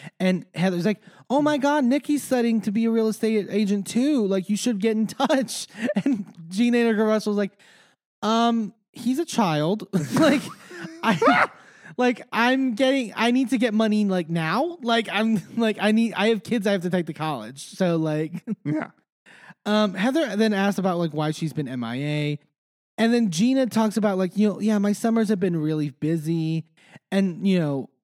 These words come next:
Speaker 1: I went to New York and, you know, uh, because of it and, uh, or whatever." And Heather's like, "Oh, I totally get, like, summers being busy, but, like, never, like, a text or, like, a call." And then Gina starts talking about, like, what's been happening, and it feels like she's,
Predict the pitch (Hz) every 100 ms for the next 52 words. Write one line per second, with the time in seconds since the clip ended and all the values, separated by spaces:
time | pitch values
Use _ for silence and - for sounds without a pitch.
0 | _ - 170 160 180 165 160 143 143 151
1 | 156 - 156 160 147 - 170 156 135 120
2 | _ 143 147 135 110 - 151 165 147 147
3 | 135 135 135 - 147 139 139 131 - 151
4 | 147 143 139 139 147 156 185 196 202 277
5 | 254 254 - 302 262 175 180 160 143 151
6 | 147 143 139 147 131 117 - - 269 262
7 | 269 254 294 277 240 202 175 - 175 185
8 | 190 - 202 170 156 143 - 165 170 170
9 | 170 175 _ - _ _ _ 170 226 277
10 | 294 233 339 392 381 330 - 175 214 233
11 | 208 170 170 160 170 175 160 156 160 151
12 | 170 196 160 240 277 254 -